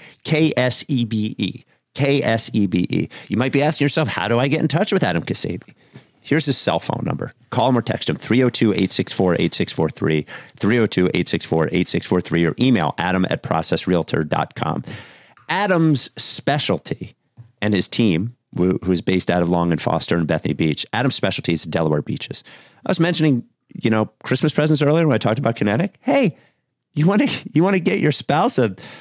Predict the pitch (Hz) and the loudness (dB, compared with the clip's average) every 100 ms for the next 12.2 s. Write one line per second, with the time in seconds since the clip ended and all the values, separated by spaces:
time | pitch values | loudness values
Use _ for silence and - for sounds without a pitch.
0 | - _ 107 107 - 180 165 180 185 220 | -20 _ 0 2 2 0 2 4 4 4
1 | 254 - - - 151 - 220 - - _ | 2 0 -2 0 0 2 0 -2 -10 _
2 | _ _ _ - 95 98 - - 57 - | _ _ _ -2 -2 0 -4 -4 -6 -10
3 | - _ _ _ _ - 113 107 98 98 | -20 _ _ _ _ -4 0 2 0 0
4 | 82 82 82 87 82 - 90 - - - | -2 -2 -2 -2 -2 -2 -2 -2 -4 -10
5 | - - - 110 110 - 107 101 151 147 | -18 -16 -6 -2 -2 0 0 2 2 4
6 | 127 107 110 - 107 98 - - _ _ | 4 4 2 4 2 2 -2 -8 _ _
7 | _ _ - 98 90 95 98 127 160 - | _ _ -2 0 0 2 2 2 0 0
8 | 90 85 78 82 82 90 - _ _ _ | 0 0 0 -2 -4 -6 -10 _ _ _
9 | - 98 101 92 87 82 87 85 98 90 | -4 0 2 2 2 4 2 2 0 0
10 | 80 85 - 85 - - 143 151 101 80 | 0 -2 -2 -4 -4 -2 0 2 2 0
11 | 73 - - 98 - _ 92 98 90 85 | -2 -4 -4 -6 -10 _ -2 2 2 0
12 | - | -6